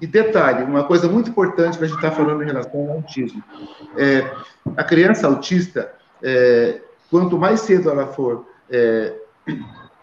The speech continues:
diagnosticada, é mais fácil o tratamento. O autismo, ele, o desenho, principalmente, vai ajudar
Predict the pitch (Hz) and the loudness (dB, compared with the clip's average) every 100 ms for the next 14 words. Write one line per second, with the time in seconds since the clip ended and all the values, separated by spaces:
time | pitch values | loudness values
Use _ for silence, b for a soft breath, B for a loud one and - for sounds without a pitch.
0 | 131 143 135 123 123 - 165 156 135 127 | -4 -2 0 -2 -6 -4 0 0 0 -4
1 | 143 190 196 190 165 175 175 170 156 185 | -2 -2 -2 0 2 2 -2 -4 -6 -6
2 | 160 135 - _ _ _ _ _ _ 131 | -6 -8 -10 _ _ _ _ _ _ -4
3 | 139 135 - 160 160 156 147 143 143 160 | -2 -2 0 0 0 -2 0 2 4 4
4 | 143 160 165 165 151 156 151 156 156 151 | 4 2 2 -2 -4 -4 0 2 4 2
5 | 123 147 170 - | 0 2 2 2